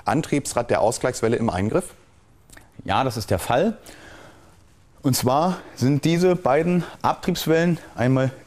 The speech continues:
Speaker 2: die obere und die untere, stehen grundsätzlich, wie gesagt, wie du richtig gesagt hast, mit dem, ähm, Antriebs-, äh, Zahnrad für unser Ausgleichsgetriebe, sprich auch Tellerrad, im Eingriff, aber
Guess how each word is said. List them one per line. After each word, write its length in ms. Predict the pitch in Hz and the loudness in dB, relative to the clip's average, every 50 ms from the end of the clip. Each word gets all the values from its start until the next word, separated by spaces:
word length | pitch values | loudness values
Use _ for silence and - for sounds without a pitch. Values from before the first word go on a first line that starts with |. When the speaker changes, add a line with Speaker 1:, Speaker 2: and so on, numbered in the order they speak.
| - | -4
Speaker 2:
die 200 | - 117 110 110 104 - - - - - - | 0 0 2 0 0 -4 -10 -20 -20 -6 -2
obere 340 | - 143 151 170 165 170 170 | 0 2 2 2 2 2 2
und 220 | - 120 123 120 | 2 2 0 2
die 40 | 117 | 2
untere, 460 | 113 143 165 170 180 170 170 170 160 - - - - - - | 2 2 2 2 2 2 2 2 0 -4 -8 -16 -20 -20 -16
stehen 300 | - - - 135 135 127 | -14 -2 0 2 2 2
grundsätzlich, 580 | 107 123 156 180 - 170 165 - 147 143 - - - - - | 2 2 2 2 0 0 -2 0 -2 -2 -4 -6 -10 -12 -4
wie 80 | - 123 | -2 0
gesagt, 340 | 120 123 123 131 - - - - - - - - - | 2 2 0 0 -4 -10 -20 -20 -20 -20 -20 -6 -2
wie 80 | 117 | 0
du 80 | 120 120 | 2 2
richtig 340 | 120 123 120 131 117 - - | 2 2 0 -2 -2 -2 -2
gesagt 360 | - 104 113 123 - - 147 | 0 2 2 2 2 0 -2
hast, 320 | 139 - - - - - | -2 -2 -4 -8 -4 0
mit 240 | 107 131 147 - - | 0 0 2 2 2
dem, 340 | 143 143 143 143 143 127 - | 2 2 2 0 -2 -2 -2
ähm, 460 | - 101 117 120 120 120 117 117 123 - - - - | -2 0 0 2 2 2 2 0 0 -2 -6 -8 -4
Antriebs-, 480 | - 117 139 139 - 147 143 131 - - - - - - - - - - - | -2 -2 -2 -2 -2 -4 -4 -4 -6 -12 -16 -20 -20 -20 -20 -20 -20 -8 -4
äh, 260 | 113 113 120 123 120 | 0 0 2 0 0
Zahnrad 460 | - - 117 123 131 127 127 123 - | 0 0 0 0 0 0 0 -2 -2
für 260 | - - 143 147 156 | -2 0 2 2 2
unser 180 | 127 131 131 107 | 2 2 2 2
Ausgleichsgetriebe, 680 | 110 135 143 - - 127 131 - 123 - - 123 120 113 | 2 0 0 0 0 -2 0 -2 -4 -2 0 0 -2 0
sprich 220 | - - 110 - | -2 -4 -2 -2
auch 120 | 92 92 | -2 -2
Tellerrad, 540 | - - 135 156 160 151 143 139 139 135 - - - - - | -2 0 0 0 2 2 2 0 0 -2 -4 -10 -20 -12 -6
im 160 | - 98 107 | -4 -4 -2
Eingriff, 460 | - 107 131 170 175 170 185 175 - - - | 0 0 0 2 2 0 0 -2 -4 -4 -2
aber 340 | 104 123 139 156 165 165 | -2 0 0 0 -2 -2